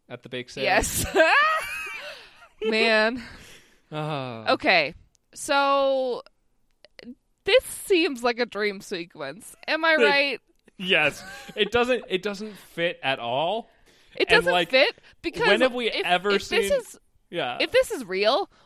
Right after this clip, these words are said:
Speaker 2: Will Schuester has been on national T V and
Speaker 1: Yes.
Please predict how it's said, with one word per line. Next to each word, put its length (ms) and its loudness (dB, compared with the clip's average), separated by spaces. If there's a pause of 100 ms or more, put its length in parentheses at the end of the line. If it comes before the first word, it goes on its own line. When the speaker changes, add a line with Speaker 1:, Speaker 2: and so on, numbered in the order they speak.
Speaker 2:
Will 240 4
Schuester 640 -4
has 260 -2
been 240 0
on 400 -4
national 460 0
T 200 -2
V 340 -8 (460)
and 400 6
Speaker 1:
Yes. 160 -8